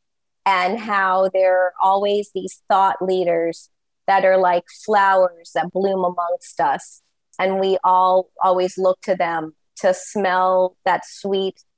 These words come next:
scent of, of peace and calm. And it's, it's a beautiful book. And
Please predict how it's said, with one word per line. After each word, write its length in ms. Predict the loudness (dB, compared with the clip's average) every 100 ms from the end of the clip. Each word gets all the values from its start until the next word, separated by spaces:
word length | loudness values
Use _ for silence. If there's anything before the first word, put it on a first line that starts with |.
| _ _
scent 480 | -8 -2 -2 -2 -6 -4
of, 380 | 0 2 2 -2 -4
of 120 | -4 -4 -6
peace 380 | -4 -4 -4
and 160 | -4 -4
calm. 440 | -4 -4 -2 -4 -6 -4
And 140 | -2
it's, 180 | -2 -4
it's 160 | -6 -2
a 60 | 0
beautiful 420 | 0 0 0 -2
book. 200 | -2 -4
And 180 | -6 -8